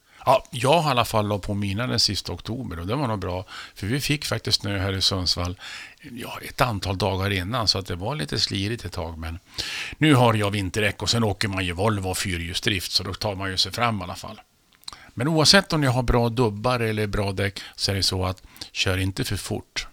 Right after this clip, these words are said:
För även om det är sommar eller vinterdäck så tar det en bra stund att få stopp på bilen. Rain on your parade,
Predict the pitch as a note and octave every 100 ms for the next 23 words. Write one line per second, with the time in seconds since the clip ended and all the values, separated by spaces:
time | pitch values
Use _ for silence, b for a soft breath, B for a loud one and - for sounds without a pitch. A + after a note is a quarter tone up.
0 | - - F2+ A#2 A2 - G#2+ G2 G#2 G2+
1 | G2 F2+ F#2+ G2 - - F#2+ F2+ F2+ F2+
2 | G#2+ G2+ - F#2+ G2 F#2+ B B B B
3 | G#2 - - - F2+ - E2+ F2 A2+ A#2+
4 | F#2 - _ _ B B B B B G2
5 | C#3 E3 D#3+ C3+ C#3 C#3+ B2 B2+ B2+ -
6 | A#2+ C#3+ G#2+ F#2 F2